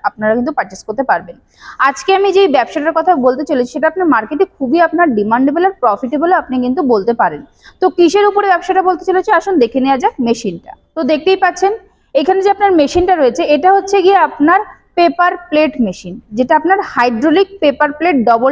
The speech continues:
ডাই মেশিন রয়েছে। আপনারা যদি কেউ মনে করেন যে আপনার ডাবল ডাই লাগবে, আপনার সিঙ্গেল ডাই নেবেন, সিঙ্গেল ডাইও কিন্তু আপনার অ্যাভেলেবেল রয়েছে।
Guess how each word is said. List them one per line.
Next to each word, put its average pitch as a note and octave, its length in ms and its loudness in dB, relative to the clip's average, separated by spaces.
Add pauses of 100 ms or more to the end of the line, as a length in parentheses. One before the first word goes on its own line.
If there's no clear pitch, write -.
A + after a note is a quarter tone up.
ডাই A#3 200 2
মেশিন F3+ 240 -10 (100)
রয়েছে। - 260 -10 (460)
আপনারা F4 320 2 (120)
যদি F4+ 240 4
কেউ F4 120 2 (140)
মনে C#4+ 220 2
করেন D4+ 280 0
যে D#4+ 60 2 (120)
আপনার D4+ 200 0 (100)
ডাবল A3+ 240 2
ডাই D4 200 2
লাগবে, C#4+ 280 0
আপনার E4 260 -4
সিঙ্গেল B3 340 2
ডাই C#4 140 2
নেবেন, E4+ 180 -4 (120)
সিঙ্গেল B3+ 360 0
ডাইও C4 260 2
কিন্তু D#4 240 0
আপনার E4 240 -2
অ্যাভেলেবেল F#3 420 -2 (340)
রয়েছে। F3+ 280 -2